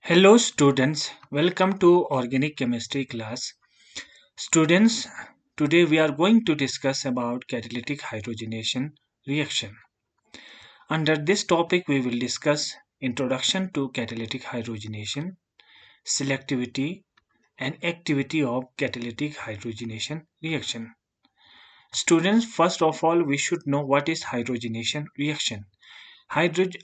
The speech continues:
hydrogenation means simply addition of hydrogen involve the treatment of chemical compound with hydrogen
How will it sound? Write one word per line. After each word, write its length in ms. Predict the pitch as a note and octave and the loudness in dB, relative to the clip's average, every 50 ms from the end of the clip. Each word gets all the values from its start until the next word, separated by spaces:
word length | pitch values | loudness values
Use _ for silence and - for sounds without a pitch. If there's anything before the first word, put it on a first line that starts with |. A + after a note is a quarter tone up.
| - - D#3+ | -4 0 0
hydrogenation 880 | D#3 D3+ - D#3 E3+ F3 E3+ - D3 C#3 C#3+ D3+ D3 - - G#3+ G#3+ F3 C#3 | 2 2 2 2 2 2 2 0 0 0 0 2 0 2 2 2 2 2 2
means 240 | C3 C3+ D3 D3 - - D3 | 2 0 0 -2 -4 -4 -4
simply 360 | C#3+ D3 C#3+ - D#3+ E3+ F3+ - - - | -4 -2 -2 0 0 0 -2 -2 -4 -4
addition 420 | F3 E3 F#3 F3+ - - A3 G#3+ G3 D3 D3 | -2 -2 0 0 2 2 2 2 2 2 0
of 100 | D3+ D3 - - - | 0 0 -4 -6 -4
hydrogen 500 | C3 B2+ A#2+ C#3 C3 A#2 A#2+ B2 B2 E3 F#3+ - _ _ _ - _ _ _ - | -4 -2 -2 -2 -2 -2 -2 -4 -6 -6 -8 -12 _ _ _ -20 _ _ _ -6
involve 580 | D#3+ D#3 D3+ C#3+ C3 B2+ B2+ C#3 D#3 F3 F#3 D3 | -2 0 0 2 4 4 4 4 2 0 -2 -4
the 100 | C3+ C3 - - | -4 -4 -2 0
treatment 340 | D3+ D3 D3 D#3 E3+ E3+ E3 | 0 0 0 0 -2 0 0
of 120 | D3+ D3 - - C#3 | 0 -2 -2 -2 -2
chemical 360 | B2 A#2+ B2 - - D#3 D#3 D3+ - - | 0 0 0 -2 -4 -6 -8 -6 -6 -6
compound 460 | A#2 A2+ A2+ - A#2 A#2 A#2 C3 D3+ - - - - - - _ _ _ C3+ | -4 -4 -4 -6 -4 -4 -4 -4 -6 -10 -16 -20 -20 -20 -20 _ _ _ -2
with 180 | D3 D3 - - - | -2 -2 -2 -4 -4
hydrogen 480 | C3 B2 A#2+ A#2 B2+ B2 A#2 A#2 C3 | -2 -2 -2 -2 -2 -4 -2 -4 -4